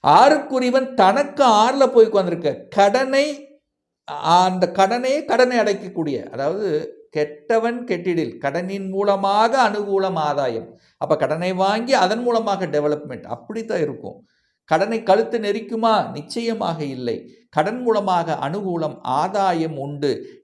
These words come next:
ஹெல்த்ல ஏதாவது பிரச்சனை இருந்தவர்கள் இப்ப தீர்க்கப்படும். சரியான மருத்துவர், சரியான ஹாஸ்பிட்டல் உங்களுக்கு இனக்கண-, அதாவது, அது, அது, இது இங்க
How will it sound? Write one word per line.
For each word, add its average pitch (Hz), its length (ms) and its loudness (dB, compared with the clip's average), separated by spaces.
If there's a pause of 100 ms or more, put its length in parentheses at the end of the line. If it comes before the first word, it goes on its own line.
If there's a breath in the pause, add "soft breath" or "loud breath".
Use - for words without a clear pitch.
ஹெல்த்ல 247 320 -2
ஏதாவது 185 480 0
பிரச்சனை 175 520 -6
இருந்தவர்கள் 233 760 2
இப்ப 175 280 -6 (240)
தீர்க்கப்படும். 226 880 0
சரியான 202 600 -4
மருத்துவர், 170 580 -4
சரியான 180 560 -2
ஹாஸ்பிட்டல் 196 840 -2 (240 loud breath)
உங்களுக்கு 143 580 -6
இனக்கண-, 160 640 -6 (160)
அதாவது, 135 600 -4
அது, 113 320 -8
அது, 131 220 -10
இது 151 380 -4
இங்க 147 220 -6